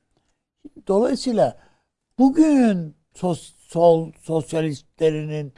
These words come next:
nasıl Amerikancı olduklarını onu tabii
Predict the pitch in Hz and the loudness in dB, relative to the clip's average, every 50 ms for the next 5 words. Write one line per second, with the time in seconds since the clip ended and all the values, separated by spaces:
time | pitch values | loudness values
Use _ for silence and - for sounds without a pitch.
0 | _ _ _ _ _ _ _ _ - 151 165 165 - 202 208 185 165 165 170 165 | _ _ _ _ _ _ _ _ -4 -2 -2 -2 -2 -2 -4 -2 -2 0 0 -2
1 | 160 147 - 160 160 151 131 151 156 160 156 156 - - 233 254 320 320 311 277 | -2 -2 -2 -2 -2 -2 -2 -6 -6 -6 -8 -10 -8 -8 -8 -8 -6 -6 -6 -6
2 | 240 226 202 - 214 214 202 196 190 - | -6 -8 -6 -4 -2 -2 0 -2 -4 -4